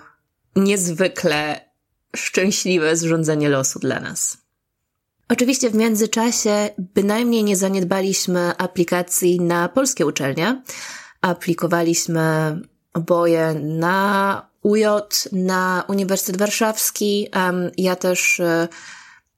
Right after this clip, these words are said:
złożyłam na wszelki wypadek aplikację na Uniwersytet Gdański, a mój mąż służył jeszcze na S G H.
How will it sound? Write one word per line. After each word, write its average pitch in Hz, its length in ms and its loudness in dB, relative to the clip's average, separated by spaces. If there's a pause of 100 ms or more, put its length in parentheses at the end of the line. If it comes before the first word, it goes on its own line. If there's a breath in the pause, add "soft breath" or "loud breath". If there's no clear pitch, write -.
złożyłam 175 680 2 (100)
na 175 140 2
wszelki 190 300 -2
wypadek 165 720 -2 (260)
aplikację 170 920 0
na 165 320 2
Uniwersytet 170 600 0
Gdański, 165 640 -2 (540 loud breath)
a 277 320 4
mój 214 540 4 (200 loud breath)
mąż 180 320 0
służył 170 400 0
jeszcze 160 320 -2
na 170 120 -2
S 160 160 0
G 147 160 -4
H. - 220 -10